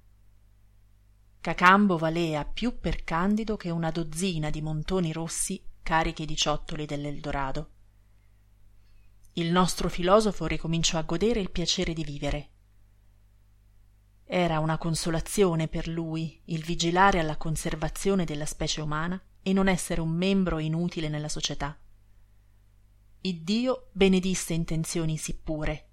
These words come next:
rendendo a lui, come a Cacambo, le dolcezze della sanità. Essi non avevano più la rogna e adempivano piacevolmente le faticose funzioni del loro stato.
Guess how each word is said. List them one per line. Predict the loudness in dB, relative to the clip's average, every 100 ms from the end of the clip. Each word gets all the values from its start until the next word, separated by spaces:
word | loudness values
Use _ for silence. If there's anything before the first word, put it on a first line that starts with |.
| -20 -20 _ -20 _ -6
rendendo | 2 4 6 6 6 4
a | 2
lui, | -2 -4 -6 -8 -12 -14
come | -8 -4
a | -4
Cacambo, | -4 -4 -2 -2 -4 -6 -10 -20 -20 -4
le | 0
dolcezze | 2 2 2 0 0 -2
della | 0 -2
sanità. | -2 -2 -2 -6 -10 -16 -20 -20 -20 -20 -20 -20 -20 -20 -20 -20 -20 -14 -12 -12 -14 -18 -4
Essi | 2 2 4 4
non | 4
avevano | 4 0 0
più | -2 -2 2
la | 2
rogna | 2 0 -2 -4 -6 -10 -20 -20 -8
e | -4
adempivano | 0 0 0 -2 -2 -2 -2
piacevolmente | -2 -2 -2 -2 0 2 0 0 -8 -8
le | -6
faticose | -4 -4 0 0 2
funzioni | 0 0 -4 -2 0 2 0
del | -2 -4
loro | -4
stato. | -4 -2 -2 -2 -4 -10